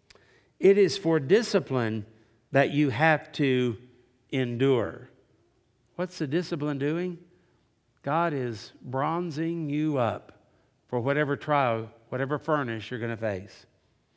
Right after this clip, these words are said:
God is treating you as sons. For what son is there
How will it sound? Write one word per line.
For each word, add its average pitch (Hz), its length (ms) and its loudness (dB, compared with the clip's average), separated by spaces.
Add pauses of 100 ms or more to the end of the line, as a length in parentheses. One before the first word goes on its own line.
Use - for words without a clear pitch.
(1080)
God 160 520 2
is 127 300 -2
treating 202 580 0
you 156 300 2
as 127 260 0
sons. 107 720 -4 (400)
For 120 140 0
what 170 300 2
son 220 360 2
is 135 260 -2
there 107 400 0